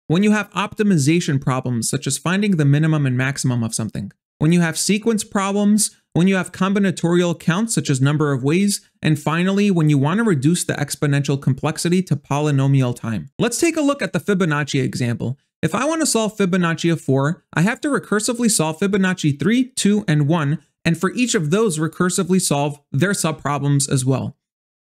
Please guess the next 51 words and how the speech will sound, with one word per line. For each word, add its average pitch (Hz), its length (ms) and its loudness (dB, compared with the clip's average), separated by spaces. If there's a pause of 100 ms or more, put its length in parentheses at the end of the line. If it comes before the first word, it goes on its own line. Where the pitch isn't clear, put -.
(380)
What 190 120 2
happens 269 420 0
here 226 160 2
is 190 80 -2
that 175 140 -2
we 170 100 2
repeat 165 420 0
a 185 100 0
lot 151 220 0
of 196 120 -2
the 160 80 -2
calculations 156 800 0
that 131 140 -2
we 139 120 0
already 185 280 0
solved 143 360 -2
in 139 100 2
the 131 80 -2
past 175 420 -6
on 147 100 0
the 135 80 2
left-hand 131 540 -2
side. 110 320 -4 (340)
This 202 200 0
results 220 440 -2
in 196 140 4
an 175 180 2
O 233 220 0
of - 60 -2 (100)
two 240 160 2
to 240 100 0
the 185 160 0
n 170 140 0
algorithm 143 680 0
with 139 220 -2
O 151 180 2
of 151 140 -2
n 139 140 2
space. 135 500 -4 (320)
Can 240 220 0
we 285 120 4
do 226 180 4
better? 147 440 -2 (100)
We 226 120 2
can 320 160 2
use 311 160 4
the 190 80 0
top-down 196 500 -2
approach 170 400 -2
with 156 160 0
memoization. 139 760 0